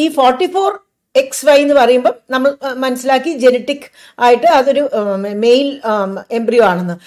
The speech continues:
ഫോർട്ടി ഫോർ എക്സ് എക്സ് ആണെങ്കിൽ ജനറ്റിക് ആയിട്ട് ഫീമെയിൽ എംബ്രിയോ ആണെന്ന് നമുക്ക് മനസ്സിലായി. അതൊരു ഇൻഡിഫറന്റ് ഗൊണാഡ്, അതായത് ഈ ഒരു ഗൊണാഡ് എന്ന് പറയുന്നത് ഇൻഡിഫറന്റ് സ്റ്റേറ്റ്, അത് മെയിൽ ആയിട്ട് മാറാം, ഫീമെയിൽ ആയിട്ടും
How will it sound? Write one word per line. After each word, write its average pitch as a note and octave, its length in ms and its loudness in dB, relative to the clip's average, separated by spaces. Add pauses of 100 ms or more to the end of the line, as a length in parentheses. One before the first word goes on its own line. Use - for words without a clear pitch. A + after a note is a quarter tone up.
(220)
ഫോർട്ടി A#3+ 280 2
ഫോർ E4 180 6
എക്സ് B3+ 220 -4
എക്സ് D4 220 -6
ആണെങ്കിൽ C#4 320 -4
ജനറ്റിക് C#4+ 340 0
ആയിട്ട് D#4+ 220 -2
ഫീമെയിൽ D4+ 420 -2
എംബ്രിയോ B3+ 280 0
ആണെന്ന് B3 220 -6
നമുക്ക് E4 240 -10
മനസ്സിലായി. G3+ 400 -6 (380)
അതൊരു F4+ 300 0
ഇൻഡിഫറന്റ് F4 600 -4
ഗൊണാഡ്, G3+ 380 0
അതായത് A3+ 300 0 (220)
ഈ - 20 -4 (240)
ഒരു D4 200 -4
ഗൊണാഡ് B3+ 320 2
എന്ന് C#4+ 160 -2
പറയുന്നത് G#3+ 300 -4 (100)
ഇൻഡിഫറന്റ് C#4+ 540 -4
സ്റ്റേറ്റ്, F#3 280 -4 (320)
അത് F#3+ 200 -6
മെയിൽ G#3+ 260 -2
ആയിട്ട് C4+ 240 0
മാറാം, C4 320 -2
ഫീമെയിൽ C#4+ 400 -2
ആയിട്ടും C4+ 240 -4